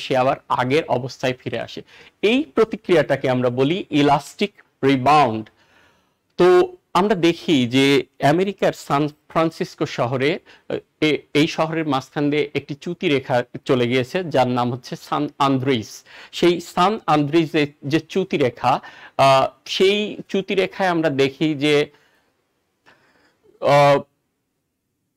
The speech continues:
বিজ্ঞানী রিড তিনি উনিশশো দুই সালে একটি পরীক্ষা পরিচালনা করেন এবং সেই সমীক্ষায় দেখা যায় যে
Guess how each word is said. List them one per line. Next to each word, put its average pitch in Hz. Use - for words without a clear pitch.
বিজ্ঞানী 190
রিড 147
তিনি 165
উনিশশো 165
দুই 160
সালে 131
একটি -
পরীক্ষা 131
পরিচালনা 160
করেন 214
এবং 180
সেই 190
সমীক্ষায় 170
দেখা 135
যায় 123
যে 131